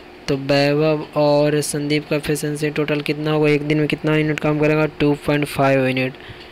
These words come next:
हाँ, टोटल कितना काम है? साठ यूनिट। इसको टू पॉइंट फ़ाइव से डिवाइड करेंगे तो कितना आएगा? प-, पच्चीस, पच्चीस, पाँच से बारह, पच्चीस, साठ। चौबीस पच्चीस बीस अस्सी, यानी चौबीस दिन में काम करेगा,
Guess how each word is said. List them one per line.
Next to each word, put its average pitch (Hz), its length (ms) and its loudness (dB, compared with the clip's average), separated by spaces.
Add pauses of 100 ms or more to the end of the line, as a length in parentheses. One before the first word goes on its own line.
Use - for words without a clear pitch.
(180)
हाँ, 135 140 -6 (100)
टोटल 151 360 0
कितना 151 360 -4
काम 151 280 -2
है? 151 100 0
साठ 135 460 0
यूनिट। 131 300 -4
इसको 143 340 -2
टू 147 180 -2
पॉइंट 147 280 -2
फ़ाइव 143 280 0
से 147 140 -2
डिवाइड 139 360 0
करेंगे 131 380 -4 (680)
तो 147 60 -8
कितना 147 340 -2
आएगा? 151 200 2
प-, 143 340 -2
पच्चीस, 147 360 -2
पच्चीस, 139 440 -2
पाँच 143 360 -2
से 156 220 0
बारह, 139 380 2
पच्चीस, 143 440 -2
साठ। 131 460 -2 (420)
चौबीस 143 360 2
पच्चीस 143 240 -2
बीस 139 260 -2
अस्सी, 135 180 -4
यानी 143 200 -2
चौबीस 139 380 0
दिन 139 200 0
में 135 140 -4
काम 127 280 -4
करेगा, 127 420 -2